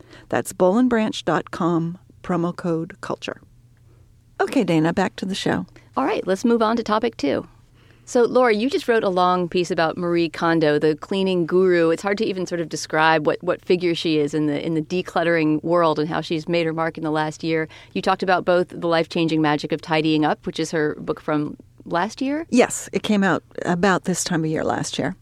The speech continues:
Speaker 2: And I know that it, it swept the nation because I heard people talking about it and cleaning
Speaker 1: Mm.
Speaker 2: their houses based on it. And I was <laughs> sort of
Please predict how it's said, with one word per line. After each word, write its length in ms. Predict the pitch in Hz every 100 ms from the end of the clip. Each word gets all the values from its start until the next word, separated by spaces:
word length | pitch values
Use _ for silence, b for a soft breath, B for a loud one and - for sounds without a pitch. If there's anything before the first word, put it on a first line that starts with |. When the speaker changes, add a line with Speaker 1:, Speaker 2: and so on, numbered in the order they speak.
| -
Speaker 2:
And 160 | 208
I 100 | 196
know 240 | 208 208 240
that 120 | 180
it, 80 | -
it 160 | 165 -
swept 420 | - 165 156 -
the 60 |
nation 400 | 165 160 156 156
because 180 | 156 165
I 120 | 156
heard 200 | 156 170
people 240 | 156 175 180
talking 340 | 202 202 202
about 240 | 165 147 147
it 140 | 147
and 120 | 147
cleaning 240 | 143 160 180
Speaker 1:
Mm. 40 |
Speaker 2:
their 100 | 180
houses 300 | 180 180 190
based 300 | 170 196 208
on 140 | 170 160
it. 80 | 156
And 180 | 156
I 120 | 135 165
was 180 | 170 -
<laughs> 60 |
sort 200 | - 233
of 100 | 220